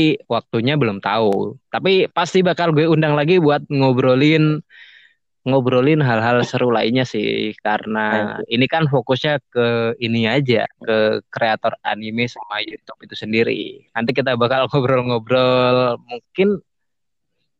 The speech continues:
Speaker 1: bareng sama, sama beberapa
Speaker 2: I see.
Speaker 1: kreator lainnya sih.
Speaker 2: Lebih bagus sih, <laughs> biar nggak diem gini.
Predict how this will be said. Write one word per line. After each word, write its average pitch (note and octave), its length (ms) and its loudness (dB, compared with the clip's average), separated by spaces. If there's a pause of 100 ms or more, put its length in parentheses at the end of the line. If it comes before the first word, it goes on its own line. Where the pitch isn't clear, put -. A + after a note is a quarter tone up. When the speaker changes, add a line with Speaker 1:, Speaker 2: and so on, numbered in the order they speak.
Speaker 1:
bareng D#3 360 0
sama, A#2+ 340 0
sama A#2+ 260 0
beberapa A#2 600 0
Speaker 2:
I A2 60 0
see. A2 80 -4
Speaker 1:
kreator G#2+ 400 -2
lainnya B2 340 2
sih. G#2+ 320 -2
Speaker 2:
Lebih B2 160 -8
bagus C3 320 -4
sih, G3 140 -10
<laughs> - 420 -6
biar C3 220 2
nggak C3+ 240 0
diem C#3 240 0
gini. C#3 400 -2